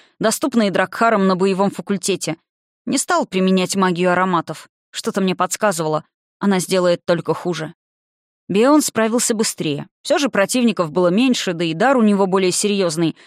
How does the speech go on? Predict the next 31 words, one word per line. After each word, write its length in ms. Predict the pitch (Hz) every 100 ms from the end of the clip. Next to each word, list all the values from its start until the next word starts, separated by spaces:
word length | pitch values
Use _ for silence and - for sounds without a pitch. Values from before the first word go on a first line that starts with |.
| _
а 140 | 302 262
вот 180 | 233
Дор 180 | 196 240
возился 460 | 208 175 196 185 180
дольше. 460 | 165 175 156 156 143 _ _ -
Настолько, 500 | 269 - 330 285 202
что 220 | - 214
пришлось 440 | 214 202 240 -
идти 280 | 220 - 240
ему 160 | 233 233
на 120 | 226
помощь 380 | 254 214 175 190
и 40 |
потерять 440 | 185 - 202 208
ещё 260 | 185 175 214
полчаса. 640 | - 185 - 196 - 160 135 _ _ _ _ _ -
Светало. 640 | - 190 - 147 143 143 _ _ _ _ _
Скоро 280 | - - 233
здесь 240 | 185 202
должны 380 | 180 185 175 202
быть 180 | 196 -
императорские 640 | 180 180 185 175 - 196
стражники. 640 | - 196 170 156 147 - - _ _ _ _
Нужно 360 | - 254 202 240
понять 520 | - 226 233 220 220
до 100 | 196
их 160 | 196 -
прихода, 400 | 196 - 208 180
что 180 | - 160
с 140 | -
Адой 300 | 202 160 151